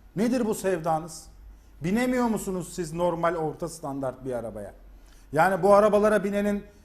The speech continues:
canı sizinki can, bunlarınki patlıcan mı? Çok güvenlikli, yüksek güvenlikli olması gerekiyor. Neden? Ya olsun olsun da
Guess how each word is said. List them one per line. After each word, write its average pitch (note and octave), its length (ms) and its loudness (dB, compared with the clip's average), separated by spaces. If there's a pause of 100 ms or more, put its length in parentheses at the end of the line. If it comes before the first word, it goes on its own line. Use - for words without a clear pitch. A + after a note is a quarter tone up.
(160)
canı F#3+ 320 2 (140)
sizinki F3 520 -6
can, G3 260 4 (380)
bunlarınki F#3 440 0
patlıcan F#3+ 600 0
mı? A#2+ 180 -6 (1400)
Çok G#3 300 0
güvenlikli, D3+ 600 -2
yüksek F#3 480 -4
güvenlikli C#3 480 -4
olması A#2 360 -8
gerekiyor. G2+ 480 -10
Neden? F#3+ 480 2 (480)
Ya D#3+ 200 0
olsun E3+ 380 -2
olsun D3+ 400 -6
da A#2 140 -4